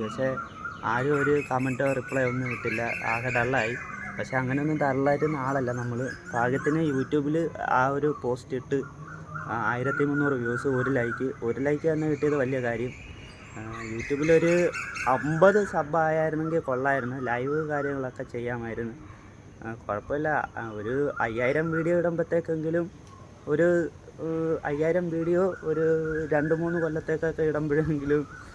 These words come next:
ഏഹ്, എനിക്ക് തോന്നുന്നു അമ്പത് സബ് ആവാൻ ചാൻസ് ഉണ്ട്. ഞാൻ ആ ഒരു, നമ്മുടെ വീഡിയോയുടെ ലിങ്ക് കാര്യങ്ങളൊന്നും ഒരാൾക്കും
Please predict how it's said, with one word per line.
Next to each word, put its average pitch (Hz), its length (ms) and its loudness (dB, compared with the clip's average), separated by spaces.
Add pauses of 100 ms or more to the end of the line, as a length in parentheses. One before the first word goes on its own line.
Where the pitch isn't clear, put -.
(300)
ഏഹ്, 123 180 -6
എനിക്ക് 123 220 -6
തോന്നുന്നു 131 460 -2
അമ്പത് 123 320 -2
സബ് 123 260 -2
ആവാൻ 127 240 2 (100)
ചാൻസ് 123 320 0
ഉണ്ട്. 110 220 -6 (260)
ഞാൻ 117 220 4
ആ 147 80 4 (480)
ഒരു, 131 100 0 (120)
നമ്മുടെ 135 280 0 (180)
വീഡിയോയുടെ 139 360 0
ലിങ്ക് 131 300 -2
കാര്യങ്ങളൊന്നും 127 500 0
ഒരാൾക്കും 123 440 0